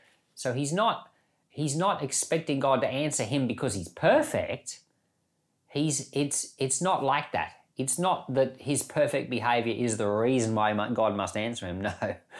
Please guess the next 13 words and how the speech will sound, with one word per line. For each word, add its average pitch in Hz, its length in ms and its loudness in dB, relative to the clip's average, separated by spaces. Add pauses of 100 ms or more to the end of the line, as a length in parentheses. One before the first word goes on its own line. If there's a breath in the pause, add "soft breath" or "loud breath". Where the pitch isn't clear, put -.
(480 loud breath)
God 123 240 4
answers 151 360 2
him 107 140 -2
because 98 220 -6
he's 92 180 -4
kind 98 640 -2
and 101 140 -6
because 123 260 -4
God 123 340 2
is 120 120 -2
a 117 100 -2
just 110 600 -4
judge. 101 300 2